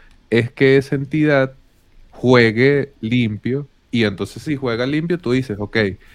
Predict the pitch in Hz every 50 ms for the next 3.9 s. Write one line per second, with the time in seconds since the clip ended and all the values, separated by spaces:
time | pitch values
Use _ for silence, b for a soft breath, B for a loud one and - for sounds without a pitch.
0 | b b b b b b _ _ - - 117 110 101 101 107 104 101 101 101 104
1 | - - - 110 110 120 120 120 - 139 139 147 151 135 131 127 123 127 107 -
2 | 104 87 95 90 95 101 117 123 120 - - 107 107 113 113 135 127 127 139 139
3 | 135 131 131 127 113 113 110 113 113 113 107 - - 110 110 110 110 104